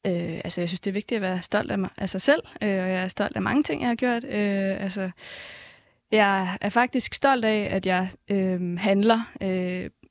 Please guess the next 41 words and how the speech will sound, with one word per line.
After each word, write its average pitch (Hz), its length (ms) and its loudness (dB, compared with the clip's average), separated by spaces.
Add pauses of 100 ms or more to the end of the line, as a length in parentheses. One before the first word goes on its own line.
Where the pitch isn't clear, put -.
sammen 202 340 2
med 185 120 0
andre, 240 500 2
øh, 190 200 0
på 196 160 -2
klima- 214 480 2
og 185 100 -2
biodiversitetskriserne 190 1120 -2
og 180 180 0 (300)
sætter 190 260 6
noget 180 200 2
på - 60 -6
spil. 330 320 2 (200)
Øh, 196 400 2
sætter 226 260 4
mig 180 320 0 (540)
simpelthen 202 360 4
med 185 80 0
min 175 140 0
krop 208 260 4
i 214 60 2
vejen 190 320 2
for 190 100 -6
de 180 140 -4
ødelæggelser, 190 600 0
der 185 60 -8
foregår, 180 440 0
og, 175 320 -2
og 185 100 -2
risikerer 185 600 2
og 175 260 2
også, 190 300 2
øh, 175 200 -2
oplever, 190 440 2
altså 180 240 -2
anholdelser 185 640 0
og, 175 260 -4 (640)
og, 175 300 2
øhm, 175 300 -2 (160)
altså 170 200 -8
meget 170 360 2